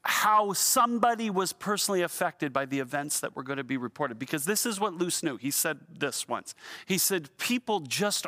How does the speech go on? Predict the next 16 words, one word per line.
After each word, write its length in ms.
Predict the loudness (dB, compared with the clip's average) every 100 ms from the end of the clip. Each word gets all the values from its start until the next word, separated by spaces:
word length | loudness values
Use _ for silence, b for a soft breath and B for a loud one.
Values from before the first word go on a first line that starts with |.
| 2
aren't 260 | 2 2 -6 -4
interesting 840 | -2 -2 -6 -4 -4 -6 -12 -18 _ _ _ _ _ _ 2
en 280 | 2 2
masse." 640 | 0 0 -6 -12 -12 -14 -20 _ _ _ _ _ _ _ _ _ _ _ _ _ _ _
He 80 | -2
said, 280 | -2 -2 -4
"People 460 | -2 0 0 0 2
are 200 | 0 0
only 480 | 0 0 2 0 0
exciting 880 | -4 -2 0 2 0 -2 -8 -14 -18 _ _ _ _ _ _ _ _ _
as 160 | -2 0
individuals." 840 | 0 -2 -6 -10 -16 -20 -20 -20 _ _ _ _ _ _ _ _ _ _ _ _ _ _ _ _ _ _ B B 0
See, 160 | 2
what 180 | 2 0
Henry 380 | 0 0 2 2
Luce 400 | 2 2 0